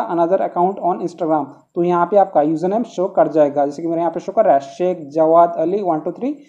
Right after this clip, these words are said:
Then आपके सामने एक option आ जाएगा continue, तो आपको continue वाले option पे click करना है। जिसे आप continue पे क्लिक करोगे, page load होगा, आपको थोड़ा सा wait करना है।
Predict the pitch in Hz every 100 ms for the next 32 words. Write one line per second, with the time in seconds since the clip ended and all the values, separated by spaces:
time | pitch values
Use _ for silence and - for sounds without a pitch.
0 | _ _ - 233 226 226 220 214 202 196
1 | 202 190 202 214 202 175 185 180 160 175
2 | 165 196 170 160 175 180 175 170 170 165
3 | 175 226 190 151 139 147 190 185 165 180
4 | 180 185 190 175 240 202 151 131 - _
5 | _ _ _ _ _ _ _ - 202 214
6 | 214 214 220 202 - 196 208 208 185 180
7 | 180 180 220